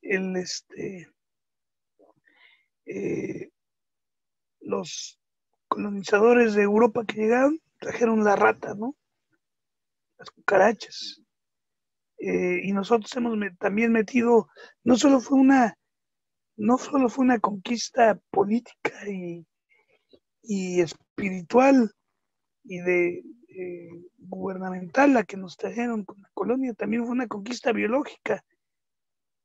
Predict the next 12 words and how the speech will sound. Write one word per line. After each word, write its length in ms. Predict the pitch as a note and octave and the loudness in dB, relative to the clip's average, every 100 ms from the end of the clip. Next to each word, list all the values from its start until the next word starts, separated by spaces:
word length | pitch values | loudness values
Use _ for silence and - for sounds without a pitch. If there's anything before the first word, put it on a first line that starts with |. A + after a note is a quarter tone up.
| _ _ | _ _
Pues 180 | G3+ | -4
llegaron 360 | G3 G#3 A#3+ B3 | 0 2 4 4
nuevos 300 | A#3 A#3 A3 | 4 4 2
sistemas 580 | G#3+ - - A3+ G#3+ - | -4 -10 -2 0 0 -6
productivos, 580 | - G3+ - C4 B3 F#3+ | -18 -20 -2 0 0 -2
la, 220 | F#3 E3+ _ _ _ _ _ _ - | -4 -6 _ _ _ _ _ _ -6
eh, 460 | G#3 F#3+ F3+ F3 - _ _ - | -2 0 0 0 -4 _ _ -4
las 220 | F3+ F#3 | -2 0
reses, 640 | G3 B3 A#3+ - A#3+ A3 | 4 4 4 0 -2 0
las, 460 | G3+ F#3+ F3+ F3 F#3 - | -2 -6 -6 -10 -20 -16
las 200 | F#3 - | -14 -6
ovejas, 1080 | F#3 F#3 G3+ A#3+ A#3+ - A3+ A3 G3 - | -6 0 4 4 2 -2 0 0 -2 -10